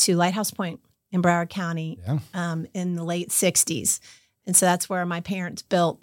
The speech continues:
Speaker 1: kind of their lives.
Speaker 2: Oh, that's great, great. So what is something about you that people do not know?
Speaker 1: Oh, gosh. <laughs> Um, let's see.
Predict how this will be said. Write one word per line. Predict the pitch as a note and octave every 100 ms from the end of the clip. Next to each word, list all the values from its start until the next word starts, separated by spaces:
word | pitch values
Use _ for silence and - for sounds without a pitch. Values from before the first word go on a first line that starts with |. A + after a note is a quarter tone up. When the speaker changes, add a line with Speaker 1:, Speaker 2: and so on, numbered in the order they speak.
| -
Speaker 1:
kind | G#3+ F3
of | E3
their | E3+ D#3+
lives. | D3+ - F#3 - - _ - _ _ A2
Speaker 2:
Oh, | - - G2+
that's | G2+
great, | - G2 G#2+ G#2
great. | - G#2+ F#2+ -
So | - C3 - - _ _ _ _ -
what | G3+
is | D4+ -
something | - D#3+ D#3+ D#3 C3+
about | A2+ A2+ A2+
you | A2 A2+ A2 A2
that | G2+ -
people | - A2+ A2+
do | G#2 A2 G2+
not | G2 -
know? | D#2+ C#2+ - - _ _ _ _ _ -
Speaker 1:
Oh, | F#3+
gosh. | D#3+ D#3+ D3 - C5+ A4
<laughs> | E4 G4 A4+ B4 - _ _ - - - - -
Um, | B3 A#3+ A3 G#3 F#3+ _ _ _ _ _ _ -
let's | A#3+ C4 E4+
see. | - G3 E3+ E3